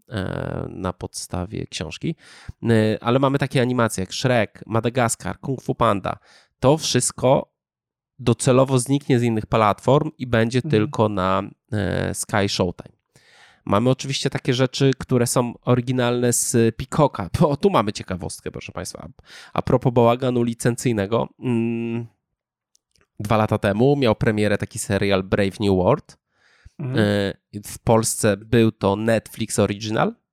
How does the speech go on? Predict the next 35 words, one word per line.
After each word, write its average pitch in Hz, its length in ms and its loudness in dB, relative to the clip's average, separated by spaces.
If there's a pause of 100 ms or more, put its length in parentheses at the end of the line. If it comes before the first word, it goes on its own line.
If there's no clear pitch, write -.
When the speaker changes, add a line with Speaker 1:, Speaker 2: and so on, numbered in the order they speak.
(640)
Speaker 2:
Mhm. 123 200 2
Speaker 1:
On 101 60 -2
się, 101 240 -4
odpalasz 117 420 2
go 120 100 2
na 110 80 4
Netflixie, 139 500 0
on 120 40 0
się 120 120 -4
zaczyna 110 320 0
Netflix 117 460 -2
Original, 123 500 -2 (560)
a 127 80 -2
to 139 180 4
jest 151 200 2
Peacock 131 320 0
Original. 107 440 -2 (1040)
I, 107 460 0 (200)
e, - 140 -2
ciekawe, 131 460 0
jak 113 240 2
to 117 140 2
w 117 80 -2
ogóle 104 560 2
będzie. 98 260 -2
To 143 160 6
jest 120 140 2
pierwszy, 131 380 -2
pierwszy 131 320 -2
sezon 117 420 0
był 107 340 4
i 101 340 -8
chyba 104 280 -4
go 98 220 -2
skasowali. 98 920 -4